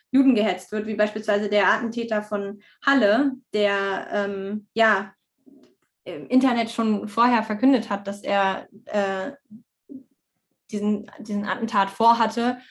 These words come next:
und eben ganz klar in den Juden, ähm, das Böse der Welt gesehen hat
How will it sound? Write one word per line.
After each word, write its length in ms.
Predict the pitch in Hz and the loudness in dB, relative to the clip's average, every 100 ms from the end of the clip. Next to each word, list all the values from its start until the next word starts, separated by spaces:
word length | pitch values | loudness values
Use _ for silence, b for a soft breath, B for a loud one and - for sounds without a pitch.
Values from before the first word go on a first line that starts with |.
| B B - | B B -6
und 400 | 220 107 202 - | 2 2 0 -4
eben 540 | 107 104 202 143 - - | -2 -2 -2 -6 -10 -4
ganz 360 | 220 233 233 - | 0 0 -2 -6
klar 540 | 214 214 202 208 - | -2 2 4 2 0
in 520 | 247 240 240 240 240 - _ _ _ - | 2 4 6 4 0 -14 _ _ _ -8
den 260 | 226 220 | -2 2
Juden, 720 | 220 269 233 233 240 254 254 _ - | 2 2 0 0 0 0 -4 _ -6
ähm, 440 | 208 202 202 196 | -4 -4 -6 -6
das 220 | 214 - | -6 -2
Böse 300 | 240 269 240 | 2 4 4
der 140 | 208 220 | 2 2
Welt 180 | 254 | 0
gesehen 360 | 233 196 185 196 | -2 -4 -4 -6
hat 220 | - - | -8 -10